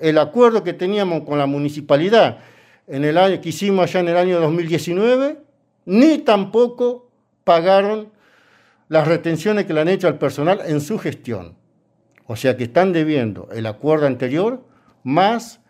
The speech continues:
lo que se puede haber sumado, que es más de un millón de pesos, desde diciembre a la fecha. La verdad que estamos, yo hablo con, con Guillermo Craver, hab-, hablo con, con Andrada, está bien, en el diálogo está todo bien,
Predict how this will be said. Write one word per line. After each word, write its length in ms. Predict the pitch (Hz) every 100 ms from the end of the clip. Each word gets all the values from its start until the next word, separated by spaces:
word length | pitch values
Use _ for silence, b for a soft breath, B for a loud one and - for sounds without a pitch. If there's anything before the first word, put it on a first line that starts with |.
| _ _
lo 100 | 120
que 100 | 120
se 140 | 120 120
puede 240 | 120 151
haber 140 | 156
sumado, 400 | 127 139 156 151
que 80 | 135
es 120 | 123
más 220 | 123 135 143
de 60 |
un 60 | 143
millón 240 | 139 147
de 80 | 147
pesos, 420 | 151 170 165 226 226 b b
desde 280 | 123 131 131
diciembre 640 | 139 151 190 214 226 233 214
a 80 | 131
la 140 | 127
fecha. 480 | 117 120 101 - 80 _ _ _ _ _ _ _ _ _ _ -
La 160 | 143
verdad 400 | 160 185 226 240
que 320 | 233 214 226 226 b b b b b b
estamos, 920 | 131 127 185 190 185 156 139 - - _ _ _ 104
yo 640 | 101 196 214 196 156 135 117
hablo 440 | 135 170 170 151
con, 520 | 147 123 117 110 104 107 127 135
con 180 | 120 117
Guillermo 460 | 113 120 113 101
Craver, 440 | 123 175 311 277 185
hab-, 320 | 160 160 165
hablo 300 | 143 147 139
con, 720 | 127 120 117 113 113 113 110
con 200 | - 117
Andrada, 920 | 110 135 233 247 220 202 175 156 151
está 180 | 151 233
bien, 200 | 294 214
en 160 | 160 160
el 140 | 185
diálogo 340 | 240 262 240
está 240 | 226 220 214
todo 260 | 247 233
bien, 380 | 220 165 110 98